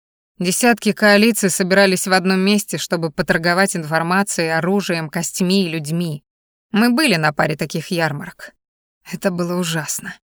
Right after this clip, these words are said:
Парень вдруг с силой проморгался, словно желая забыть страшную картину. На третий год после первой атаки мы стали заниматься подпольным спасением неуязвимых.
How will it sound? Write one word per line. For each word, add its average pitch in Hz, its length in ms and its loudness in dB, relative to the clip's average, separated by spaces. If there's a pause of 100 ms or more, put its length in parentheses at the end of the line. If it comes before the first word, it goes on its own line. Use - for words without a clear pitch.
(320)
Парень 202 360 6
вдруг 196 280 0
с - 80 -4
силой 190 260 2
проморгался, 190 880 2
словно 233 400 4
желая 220 320 4
забыть 208 360 2
страшную 165 500 -4
картину. 165 560 -10 (540)
На 196 160 2
третий 233 340 2
год 208 260 2
после 202 300 0
первой 190 380 4
атаки 208 500 -2 (220)
мы 208 200 4
стали 226 320 4
заниматься 196 560 2
подпольным 180 540 0
спасением 175 720 -2
неуязвимых. 156 920 -10